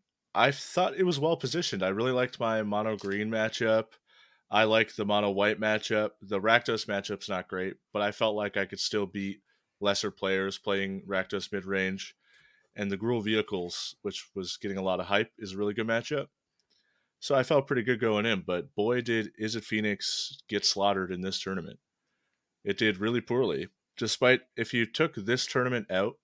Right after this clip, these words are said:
and looked at all the other R Cs, Phoenix was definitely the best performing, heavily played deck. But then you look at this tournament, and it was, like, the worst performing,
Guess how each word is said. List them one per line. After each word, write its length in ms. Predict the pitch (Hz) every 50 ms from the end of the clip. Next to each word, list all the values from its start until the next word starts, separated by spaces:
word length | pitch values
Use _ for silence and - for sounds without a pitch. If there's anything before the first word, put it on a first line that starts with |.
| _ _ - -
and 100 | - 107
looked 180 | 104 107 - -
at 60 | 104
all 140 | 98 95 98
the 120 | 98 98
other 220 | 92 90 95 104 101
R 180 | 104 110 113
Cs, 480 | 117 - - 123 123 131 135 - - - 139
Phoenix 440 | - - 110 107 107 104 - -
was 200 | - 101 95 87
definitely 540 | 87 - - 95 95 95 - 110 104 101 101
the 100 | 95 92
best 280 | 85 - 90 92 - -
performing, 460 | - 92 - 101 95 92 95 92 90
heavily 340 | 87 98 95 87 92 92 90
played 260 | - - 90 87 82
deck. 300 | 90 90 92 117 123 - _ _ _ _ _ _ _ _ _ _ _ _ _
But 200 | - 101 101 98
then 160 | 98 117 113
you 80 | 113 110
look 160 | 104 104 -
at 80 | 104 85
this 200 | - 107 104 -
tournament, 440 | - 101 101 95 92 92 92 92 -
and 140 | 95 95 95
it 40 | 95
was, 460 | 95 92 90 90 87 - - - - _ _ - _ -
like, 200 | 95 87 - _
the 100 | 92 87
worst 300 | 92 120 127 123 - -
performing, 520 | 104 95 - 98 92 87 87 87 85 85